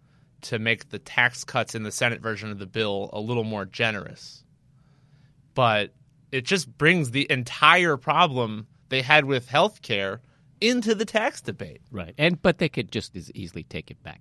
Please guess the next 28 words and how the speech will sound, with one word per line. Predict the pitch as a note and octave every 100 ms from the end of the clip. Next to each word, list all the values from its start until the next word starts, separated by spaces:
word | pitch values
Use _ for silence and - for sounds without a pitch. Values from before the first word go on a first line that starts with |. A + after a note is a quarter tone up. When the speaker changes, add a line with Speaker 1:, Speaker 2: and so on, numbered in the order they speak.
| -
Speaker 2:
out. | - - _
So | - F#2+
let's | F#2 -
not, | G2+ F#2+ - - - - _
you | - F#2+
know, | F2
assume | F#2 - C3 A2
that | F#2
that's | G2+ G2+ -
gonna | G#2
be | F#2+
the | F2+
thing | G#2+ G2
that | F2+
ends | F#2+ F#2+
up | F2
sinking | - G2 G2
the | F2
bill, | E2 C3 D3
because | - G#2+ -
they | G#2
could | G2
remove | F#2+ A2+ D#3
it, | E3+ - _ _ _ _
and | A2 G#2
then | A2 B2+ B2+ - -
it's | A#2+ -
a | B2 B2